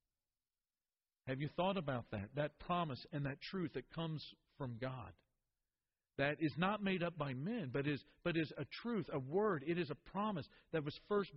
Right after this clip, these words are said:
birthed in the heart of God and has been given to us who believe. And not just believing that truth,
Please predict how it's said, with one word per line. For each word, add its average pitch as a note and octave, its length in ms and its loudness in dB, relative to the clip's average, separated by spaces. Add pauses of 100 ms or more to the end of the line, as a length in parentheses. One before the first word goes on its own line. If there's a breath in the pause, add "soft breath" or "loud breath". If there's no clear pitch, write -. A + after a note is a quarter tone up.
birthed F3+ 320 2
in D3+ 120 -2
the C#3 80 -2
heart F3+ 240 0
of D#3+ 100 -4
God D#3+ 200 2 (200 soft breath)
and D3 80 -2
has C3+ 140 -2
been C3+ 320 -2
given F3 320 2
to F3+ 180 -6
us D#3 160 0 (400)
who D3 80 -2
believe. B2 440 -4 (840)
And D#3 200 0
not G#3+ 220 2
just F#3+ 280 0 (260)
believing D#3+ 840 2
that B2+ 200 -2
truth, A#2 360 0